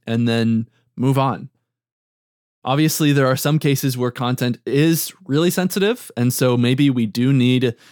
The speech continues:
that second review. But if you give somebody just one chance to make all of their revisions, they will be a lot more succinct and decisive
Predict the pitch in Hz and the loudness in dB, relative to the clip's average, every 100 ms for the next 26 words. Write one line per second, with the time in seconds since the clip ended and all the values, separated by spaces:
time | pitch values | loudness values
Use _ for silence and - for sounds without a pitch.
0 | _ - 120 - - 139 139 151 - 120 | _ -6 -6 -4 -4 -2 0 -2 -2 -6
1 | 110 104 98 123 _ _ _ - 147 143 | -4 -4 -4 -6 _ _ _ -2 0 2
2 | 170 175 226 - 190 175 151 143 143 113 | 2 2 0 0 0 0 0 -4 -4 -4
3 | 131 160 170 - - - 147 110 - - | -2 0 0 -2 -6 -2 0 -2 -4 -10
4 | - 131 123 - 127 139 151 135 127 117 | -4 -2 -2 -2 0 2 0 0 -2 -2
5 | 104 123 131 170 196 - - - _ 139 | 0 -2 -2 -4 -6 -10 -14 -20 _ 0
6 | 156 156 143 127 120 123 160 - 139 131 | 0 2 0 0 0 0 -2 -4 0 0
7 | 123 117 - - 147 180 - - 131 127 | -2 -4 -6 -2 -2 -2 -8 -4 -2 -2
8 | 117 - 151 - 104 113 | -2 -2 -2 -2 -6 -6